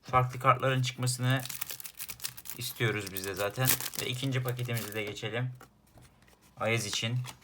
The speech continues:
Oblak, Ramos. Tek tek açmaya başlayalım arkadaşlar. Çünkü azaldı.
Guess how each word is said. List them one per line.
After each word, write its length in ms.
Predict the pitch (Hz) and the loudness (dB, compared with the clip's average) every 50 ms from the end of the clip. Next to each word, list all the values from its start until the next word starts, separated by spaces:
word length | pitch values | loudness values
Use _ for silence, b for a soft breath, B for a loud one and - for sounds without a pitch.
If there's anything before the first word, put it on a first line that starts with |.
| - - - - - - - - | -20 -20 -20 -20 -20 -20 -4 4
Oblak, 580 | - 139 139 127 127 131 127 123 127 - - | 6 6 8 10 12 12 12 12 8 4 6
Ramos. 520 | 123 127 123 120 95 92 - - - - - - - - - - - - - - - | 8 8 8 8 4 0 -2 -4 -4 -6 -10 -12 -18 -20 -20 -20 -20 -20 -20 -10 0
Tek 220 | - 170 160 - | 2 2 2 4
tek 140 | - 170 160 | 4 8 10
açmaya 360 | 156 151 143 - 143 139 135 | 10 10 10 8 6 8 10
başlayalım 400 | 131 120 123 - - 143 131 127 | 10 10 10 10 8 8 10 10
arkadaşlar. 500 | 120 120 117 - 123 120 123 - 135 135 | 10 8 8 6 4 4 4 4 2 0
Çünkü 440 | 131 - 123 123 123 127 127 123 127 - - - - - - - - - | 0 0 0 0 0 0 -2 -4 -4 -6 -12 -18 -20 -20 -16 -12 -6 -2
azaldı. 640 | 110 110 107 120 117 113 117 113 123 127 127 127 | -2 4 6 6 6 6 6 4 2 2 2 2